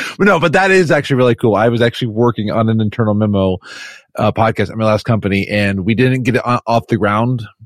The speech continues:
but I, that's, that was actually something I was heavily in-, into, and I like that idea. And, like, there's a podcast I listen to that does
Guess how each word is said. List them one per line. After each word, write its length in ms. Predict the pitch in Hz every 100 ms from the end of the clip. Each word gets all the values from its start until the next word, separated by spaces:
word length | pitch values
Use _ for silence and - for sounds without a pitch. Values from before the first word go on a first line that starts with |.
| -
but 260 | 113 104 -
I, 180 | 113 110
that's, 220 | 110 -
that 120 | -
was 80 | 117
actually 240 | 110 - 107
something 180 | 107
I 40 | 98
was 320 | 101 87 - _ -
heavily 440 | - 110 110 107
in-, 120 | 104 -
into, 440 | 113 110 101 95
and 300 | 90 104 98 - - - - - _ -
I 120 | 127
like 240 | 131 131 113
that 100 | 90
idea. 220 | 82 87
And, 120 | 120
like, 140 | 117 95
there's 120 | 113
a 40 |
podcast 420 | 101 107 - 117 104
I 100 | 104
listen 300 | 104 104 98
to 320 | 110 104 92 _ _ _ -
that 80 | 101
does 220 | 143